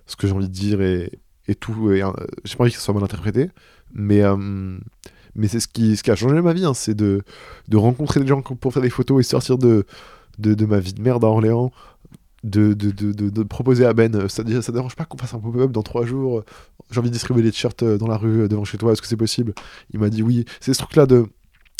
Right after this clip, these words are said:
aller chercher des trucs. Les, les opportunités vont pas toujours tomber devant toi, et, euh,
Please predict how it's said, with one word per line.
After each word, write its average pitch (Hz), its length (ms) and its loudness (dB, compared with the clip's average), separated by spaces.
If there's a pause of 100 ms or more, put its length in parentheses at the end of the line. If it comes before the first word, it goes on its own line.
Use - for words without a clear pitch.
aller 123 180 4
chercher 127 240 -4
des 120 60 0
trucs. - 200 -10
Les, 117 180 2
les 120 280 2
opportunités 147 360 -6
vont 117 140 -2
pas 165 200 0
toujours 151 220 -6
tomber 127 220 2
devant 110 160 0
toi, 127 280 0 (520)
et, 104 160 0
euh, 98 360 -4